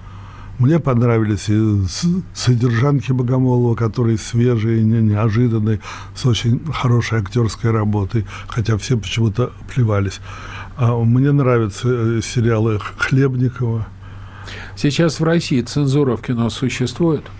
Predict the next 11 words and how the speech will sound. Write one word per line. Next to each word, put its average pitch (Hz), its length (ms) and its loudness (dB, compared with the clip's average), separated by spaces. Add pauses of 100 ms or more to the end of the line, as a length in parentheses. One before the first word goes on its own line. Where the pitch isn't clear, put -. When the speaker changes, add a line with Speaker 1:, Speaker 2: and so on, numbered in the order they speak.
(100)
Speaker 1:
Ну, 139 100 2
как-то 156 300 0
она 170 160 4
более 170 480 4
сложная. 107 600 0
Вы 101 100 2
знаете, 160 320 2 (280)
э, 120 220 0
Минкульт — 143 580 2
это 127 180 2
единственный, 131 920 2